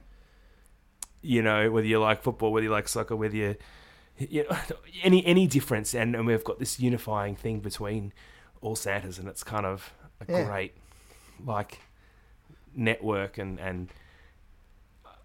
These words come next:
Speaker 1: it's why I, I, you're probably the same, why we can relate to some of these characters so much, because we've all been in those situations as a Santa or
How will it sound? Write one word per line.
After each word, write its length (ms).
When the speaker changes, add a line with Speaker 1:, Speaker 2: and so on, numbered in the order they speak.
Speaker 1:
it's 120
why 240
I, 120
I, 260
you're 140
probably 220
the 100
same, 280
why 80
we 120
can 140
relate 380
to 340
some 200
of 60
these 140
characters 420
so 220
much, 300
because 300
we've 160
all 140
been 220
in 120
those 220
situations 540
as 260
a 40
Santa 440
or 300